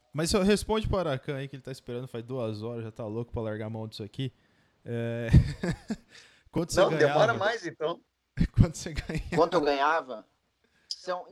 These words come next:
Speaker 3: então, os, normalmente os trabalhos informais, em questão, tipo, de construção, coisa assim, você é pago por dia.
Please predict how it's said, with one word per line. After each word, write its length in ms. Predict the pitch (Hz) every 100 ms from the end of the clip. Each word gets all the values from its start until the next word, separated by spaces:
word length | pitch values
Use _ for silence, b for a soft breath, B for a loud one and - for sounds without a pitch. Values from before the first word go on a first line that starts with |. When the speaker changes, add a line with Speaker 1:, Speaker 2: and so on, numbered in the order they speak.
| 180
Speaker 3:
então, 460 | 156 165 151 139 -
os, 1040 | 165 165 165 160 156 - - - - - _ _ _ _ _ _ _ -
normalmente 560 | 160 170 170 190 -
os 120 | 170 -
trabalhos 500 | 180 170 180 170 -
informais, 880 | 208 180 160 147 151 151 117 - _ _ _ _
em 80 | 127
questão, 380 | 123 127 - 131
tipo, 260 | 127 - 120
de 360 | 123 127 120
construção, 1200 | 113 139 139 127 131 - 131 139 147 139 131 113 - b b b b b
coisa 220 | 139 127
assim, 260 | 127 147 151
você 220 | 147 156
é 40 | 151
pago 320 | 151 151 143
por 220 | - 170
dia. 440 | 143 131 147 117